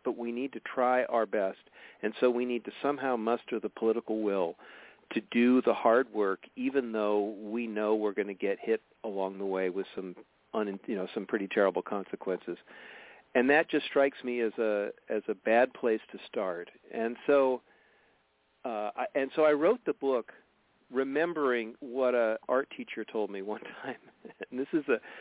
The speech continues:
this is a true story. I was working on a painting when I was a young guy,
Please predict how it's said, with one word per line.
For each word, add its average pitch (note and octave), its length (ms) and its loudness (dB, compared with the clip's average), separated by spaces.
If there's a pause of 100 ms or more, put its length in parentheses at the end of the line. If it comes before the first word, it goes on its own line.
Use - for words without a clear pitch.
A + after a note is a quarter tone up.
(280)
this D3 160 0
is F#3+ 120 2
a F#3 80 6
true D#3+ 300 0
story. D3 340 6
I B2 160 4
was D3 240 0
working C3 340 -4
on A2+ 140 -4
a G2+ 40 -6
painting A2 500 -6
when G2 120 -6
I G2 120 -4
was G#2 180 -4
a A2 60 -10
young G#2 260 -8
guy, F#2+ 400 -4